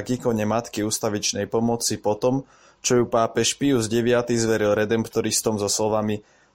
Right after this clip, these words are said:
„Urobte ju známou po celom svete.“ Pre celé generácie ctiteľov Matky ústavičnej pomoci na Slovensku je úcta k nej úzko spojená so známou mariánskou piesňou „K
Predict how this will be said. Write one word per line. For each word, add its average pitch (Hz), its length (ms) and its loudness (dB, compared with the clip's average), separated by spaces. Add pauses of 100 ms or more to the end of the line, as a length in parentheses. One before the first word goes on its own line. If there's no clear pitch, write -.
„Urobte 151 480 2
ju 120 80 4
známou 113 560 2
po 107 160 -4
celom 104 320 0
svete.“ 98 480 -6 (800)
Pre 123 160 2
celé 170 320 6
generácie 147 720 2
ctiteľov 135 560 2
Matky 117 400 0
ústavičnej 110 640 -2
pomoci 113 480 -2
na 104 80 0
Slovensku 117 960 -2
je 117 160 0
úcta 135 480 0
k - 80 -6
nej 123 200 2 (120)
úzko 143 320 0
spojená 127 720 2
so 117 160 0
známou 131 480 2
mariánskou 113 720 2
piesňou 117 640 0 (320)
„K - 60 -10